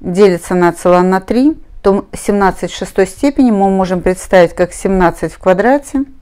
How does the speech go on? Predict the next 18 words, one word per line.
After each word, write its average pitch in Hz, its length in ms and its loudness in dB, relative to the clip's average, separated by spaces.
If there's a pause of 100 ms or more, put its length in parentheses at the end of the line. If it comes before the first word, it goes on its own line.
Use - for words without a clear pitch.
(840)
возведённое 202 680 2
в 196 60 -10
третью 196 400 0
степень, 190 600 -4 (500)
минус 277 320 4 (320)
один 165 380 0 (100)
в - 60 -20
третьей 175 320 -4
степени. 165 600 -8 (2250)
Семнадцать 208 600 0
в - 60 -20
квадрате — 175 480 2
это 180 240 0
двести 180 320 -2
пятьдесят, 165 580 -4 (1120)
двести 202 280 2
шестьдесят 170 680 -2
девять, 254 480 0